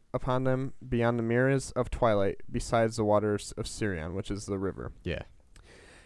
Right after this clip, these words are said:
Speaker 1: "And they slept upon the banks beneath the summer stars. But Ulmo, coming up the river, laid a deep sleep upon them,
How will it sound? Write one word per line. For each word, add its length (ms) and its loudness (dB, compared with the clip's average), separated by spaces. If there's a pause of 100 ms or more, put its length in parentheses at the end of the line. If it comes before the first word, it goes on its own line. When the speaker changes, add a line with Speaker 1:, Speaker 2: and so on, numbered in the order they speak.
Speaker 1:
"And 140 2
they 60 6
slept 360 4
upon 300 2
the 60 2
banks 340 0
beneath 300 -2
the 40 -6
summer 300 -2
stars. 460 -4
But 200 0
Ulmo, 480 2
coming 320 -2
up 120 -2
the 100 -2
river, 380 2
laid 240 2
a 20 -4
deep 280 -2
sleep 200 -2
upon 400 0
them, 220 -4